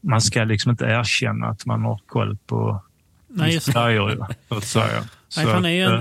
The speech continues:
Speaker 1: eh,
Speaker 2: ändå nästan fyrtio fyllda då när, eh, de gör, eh,
Speaker 1: Ja.
Speaker 2: Mask of Red Death.
Speaker 1: Och liksom,
Speaker 2: Men
Speaker 1: som det här att han, han hade ju alltid väldigt bra koll på vad som är inne och vad som är kommersiellt, eh,
Speaker 2: Exakt.
Speaker 1: hela den biten. Så att, att han överhuvudtaget ska ha missat detta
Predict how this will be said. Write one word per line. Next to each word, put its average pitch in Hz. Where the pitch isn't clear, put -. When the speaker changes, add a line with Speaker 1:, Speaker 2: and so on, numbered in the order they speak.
Speaker 1:
eh, 190
Speaker 2:
ändå 165
nästan 165
fyrtio -
fyllda 160
då 151
när, 143
eh, 143
de 151
gör, 151
eh, 151
Speaker 1:
Ja. 143
Speaker 2:
Mask 147
of 147
Red 143
Death. 147
Speaker 1:
Och 135
liksom, 127
Speaker 2:
Men 143
Speaker 1:
som 131
det 127
här 113
att 117
han, 127
han 123
hade 117
ju 120
alltid 117
väldigt 120
bra 120
koll 104
på 110
vad 107
som 110
är 113
inne 117
och 104
vad 104
som 117
är 113
kommersiellt, 107
eh, 127
Speaker 2:
Exakt. 117
Speaker 1:
hela 113
den 110
biten. 110
Så 113
att, 107
att -
han 123
överhuvudtaget 120
ska -
ha 104
missat 113
detta 107